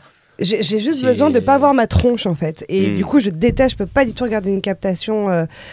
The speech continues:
Speaker 1: euh, si on est en cours d'exploitation. Et je, je, même, je, je, j'aime pas beaucoup me regarder dans un miroir avant de rentrer sur scène. J'aime bien pouvoir, euh,
Speaker 2: Oui,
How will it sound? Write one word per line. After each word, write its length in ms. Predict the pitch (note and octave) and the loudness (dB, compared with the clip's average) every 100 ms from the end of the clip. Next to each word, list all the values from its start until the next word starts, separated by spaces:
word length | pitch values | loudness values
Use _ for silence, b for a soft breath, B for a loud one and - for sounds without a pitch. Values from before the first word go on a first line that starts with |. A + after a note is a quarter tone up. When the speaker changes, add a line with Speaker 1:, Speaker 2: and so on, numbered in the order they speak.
| B B | B B
Speaker 1:
euh, 100 | F3 | -2
si 160 | - G#3+ | 0 0
on 80 | |
est 80 | F#3 | 0
en 100 | F3 | 0
cours 300 | - - B3 | -2 -4 -2
d'exploitation. 800 | G#3 - - G3 F#3+ - G#3 D4 _ b b b b - | -2 -6 -6 -4 -4 -4 -4 -6 _ b b b b -4
Et 120 | F#3 | -2
je, 380 | D3 D#3 D#3+ E3 | -2 -4 -4 -4
je, 120 | D#3+ | -2
même, 300 | D#3+ B3+ D4 | 2 4 4
je, 260 | A3 F#3 C3 | 2 -2 -4
je, 380 | F3+ D#3+ C3+ - | -4 -4 -4 -4
j'aime 260 | F3+ F#3 E3+ | -4 -4 2
pas 180 | C#4 | 2
beaucoup 240 | C4 C#4 C#4 | 2 0 2
me 80 | C4 | 2
regarder 320 | A3+ A3 B3 | 4 2 2
dans 220 | G#3+ F#3+ | 2 0
un 60 | G3+ | 0
miroir 280 | G3+ C#4 | 4 4
avant 160 | B3+ G3+ | 4 0
de 80 | G3+ | -2
rentrer 280 | F#3+ A3 G#3+ | -2 -4 -4
sur 220 | A#3 F3 | -6 -4
scène. 260 | G3+ G3 - B B | -2 -2 -6 B B
J'aime 260 | E3+ F3 | 0 0
bien 180 | F3+ B3 | 2 2
pouvoir, 440 | B3+ A3 G3 A3+ G#3 | 2 0 2 4 4
euh, 200 | F#3+ F3+ | 4 4
Speaker 2:
Oui, 200 | D3 | 2